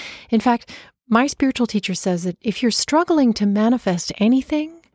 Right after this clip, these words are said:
you're not in the flow of life. That doesn't, of course, mean that we don't meet with challenges, because we do.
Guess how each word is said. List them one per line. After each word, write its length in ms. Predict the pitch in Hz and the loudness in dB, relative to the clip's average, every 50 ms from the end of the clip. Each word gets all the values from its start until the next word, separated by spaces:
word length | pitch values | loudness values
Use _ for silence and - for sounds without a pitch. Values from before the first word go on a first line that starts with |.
| _ _ | _ _
you're 220 | _ 214 226 233 | _ 0 2 4
not 180 | 233 240 233 226 | 4 4 4 4
in 80 | 233 | 4
the 80 | 208 196 | 2 2
flow 340 | 180 - - 208 208 202 190 | 0 -2 -2 0 0 0 0
of 140 | 185 - 185 | -2 -2 -2
life. 520 | 185 180 - - 156 - - - - - _ _ _ _ _ _ - - - - - _ | -2 -2 -2 -4 -6 -10 -16 -20 -20 -20 _ _ _ _ _ _ -20 -20 -20 -20 -8 _
That 120 | - 262 - | -2 0 2
doesn't, 300 | - 339 339 - 277 233 | 2 0 2 2 0 0
of 100 | 214 - | -2 -2
course, 340 | - - 220 208 - - - | -2 0 0 0 0 0 0
mean 220 | 185 190 196 190 | 0 0 2 0
that 140 | 170 - 185 | 0 0 0
we 80 | 185 | 0
don't 280 | 190 196 185 196 - - | 0 2 0 0 -2 0
meet 300 | 202 190 196 202 202 - | 0 2 2 2 0 -2
with 220 | 190 180 151 - | -4 -6 -6 -4
challenges, 760 | - - - - 214 285 330 262 180 151 - - - 180 - | -6 -6 -2 0 0 2 2 2 2 0 -2 -6 -8 -8 -6
because 300 | - 214 - - 208 - - | -6 -6 -4 -4 -6 -4 -2
we 140 | 277 277 | -2 -2
do. 340 | - - 359 359 247 - - | 0 2 2 2 2 0 -2